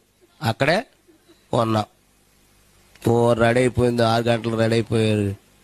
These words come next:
ఆరున్నరకి ప్రార్థన చేశాను, ఫ్లైట్ ఎక్కేస్తుంది. ఎక్కేటప్పుడు అంటుంది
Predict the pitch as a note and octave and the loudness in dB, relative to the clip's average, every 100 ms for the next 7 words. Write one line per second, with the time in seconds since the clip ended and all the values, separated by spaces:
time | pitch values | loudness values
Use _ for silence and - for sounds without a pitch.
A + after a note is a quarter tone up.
0 | _ _ _ _ _ _ _ - - - | _ _ _ _ _ _ _ -20 -8 0
1 | A2+ A#2 A#2 A#2 A#2 A2+ A2+ A2+ A#2 A2+ | 2 2 2 0 0 0 0 0 0 2
2 | - G#2+ G2+ - _ C3 A#2 A2+ G#2+ A#2 | 0 -2 -2 -8 _ 0 0 -2 -2 -4
3 | G2+ F#2+ E2 _ _ _ _ _ _ _ | -4 -8 -20 _ _ _ _ _ _ _
4 | - A#2+ A#2 B2+ A#2+ A#2 A#2 G#2+ A2+ A#2 | -6 -4 0 0 2 0 0 -2 -4 -4
5 | D3+ | -4